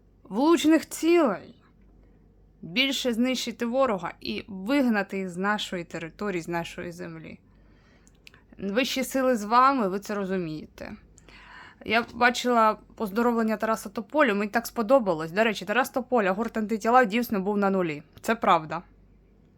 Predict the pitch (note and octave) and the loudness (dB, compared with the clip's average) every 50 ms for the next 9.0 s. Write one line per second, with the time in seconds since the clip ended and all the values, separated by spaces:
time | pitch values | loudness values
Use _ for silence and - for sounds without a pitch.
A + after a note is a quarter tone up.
0 | _ _ _ _ - - - - - - - - - - - - - - - - | _ _ _ _ -20 -20 -20 -20 -20 -20 -20 -20 -20 -20 -20 -20 -20 -20 -20 -20
1 | _ _ - - _ - - - - A#3+ B3 A#3+ C4 B3+ - - D4 D4+ D4 A#3+ | _ _ -20 -20 _ -20 -16 -4 0 2 2 2 0 0 4 6 6 6 6 4
2 | - - - - - A3 A3+ A3+ F#3+ F3 - - - - - F3+ E3 F3+ A3 A#3+ | -2 -8 -12 -8 -4 -2 0 0 0 -2 -4 -8 -12 -12 -10 -8 -6 -2 2 2
3 | A#3+ A#3 G#3 - - - C#4 C#4+ D#4 D4 - - C4+ C#4 B3 A3 C#4 C4+ B3+ - | 2 2 2 -2 -4 0 4 4 4 4 2 0 0 0 2 2 2 2 2 0
4 | - - C#4 C#4 B3+ - - B3+ B3+ B3 A3+ - A#3+ A3+ - B3 A#3 - - - | 0 0 2 2 2 2 2 2 2 2 0 -2 -4 -4 -4 -6 -8 -8 -10 -10
5 | - F#3+ F#3+ F#3+ D#3+ D3 D3 - - - - - - - G#3+ A3 A#3 A#3 - - | -6 -4 -4 -2 -4 -4 -8 -10 -14 -18 -18 -12 -8 -4 -2 0 0 -2 -2 -6
6 | - - G2 - - - - A3 A3 - B3+ C4+ C#4+ D4 C#4+ C#4+ C#4 B3 A#3 A3 | -12 -14 -12 -12 -10 -8 -8 -8 -4 -2 0 2 4 4 4 4 4 2 2 0
7 | G#3+ G#3+ G#3 G3+ F#3 F3 E3 F3 E3+ E3+ - - A#3 B3 C4+ C#4 C4+ C4 C4 B3 | 2 4 4 4 4 2 0 -4 -4 -4 -2 -2 0 4 4 4 4 4 2 2
8 | G#3+ F#3+ F#3+ F#3 - - - F#3 E3+ F3 E3+ - _ - - F#3 F3+ F3 E3+ F3+ | 2 2 2 0 -4 -8 -8 -8 -8 -8 -10 -14 _ -14 -10 -8 -8 -6 -8 -10